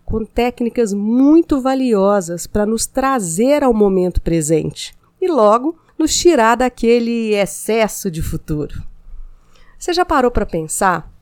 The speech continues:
que a gente acorda pensando se toma banho ou toma café da manhã primeiro? Aí,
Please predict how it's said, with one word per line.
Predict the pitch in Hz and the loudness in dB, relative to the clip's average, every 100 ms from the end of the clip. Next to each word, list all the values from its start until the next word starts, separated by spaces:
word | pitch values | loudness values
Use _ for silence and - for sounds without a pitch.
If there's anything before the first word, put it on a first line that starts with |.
| _ - | _ -2
que | |
a | 254 | 0
gente | 269 294 262 | 0 0 0
acorda | 226 - 240 262 294 294 | -2 4 6 6 4 0
pensando | - 269 240 - 208 185 175 | 2 0 0 0 2 2 -2
se | - | -6
toma | - 226 214 190 | 2 4 4 2
banho | 156 170 240 294 339 - | 2 6 8 8 6 6
ou | 294 | 4
toma | 294 285 285 | 4 2 2
café | 277 269 277 262 | 2 0 0 2
da | 262 | 4
manhã | 262 262 | 4 4
primeiro? | 262 269 226 160 151 - - _ _ _ - | 2 2 2 0 -4 -10 -12 _ _ _ -2
Aí, | 202 196 262 269 | 2 4 4 2